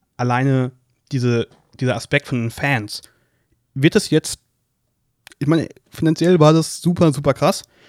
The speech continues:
Allein innerhalb der ersten paar Tage hat er so, so viel mehr eingespielt, als er nochmal an Kosten für Snyder rausgegangen sind.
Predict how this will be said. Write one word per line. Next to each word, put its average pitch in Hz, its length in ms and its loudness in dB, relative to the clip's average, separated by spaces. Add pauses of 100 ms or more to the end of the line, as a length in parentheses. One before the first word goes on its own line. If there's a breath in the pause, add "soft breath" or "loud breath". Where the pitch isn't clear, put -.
(1160 soft breath)
Allein 135 300 2
innerhalb 135 460 2
der 131 440 2 (320 loud breath)
ersten 131 600 -4
paar 147 280 -6
Tage 151 440 -2
hat 135 100 -8
er 131 120 -2
so, 185 320 -2
so 143 140 2
viel 143 220 -2
mehr 135 220 0
eingespielt, 127 680 -2
als 120 200 -4
er 117 160 0
nochmal 117 440 -2
an 110 100 -8
Kosten 131 340 -6
für 117 140 -6
Snyder 135 300 0
rausgegangen 117 540 -4
sind. 131 280 -2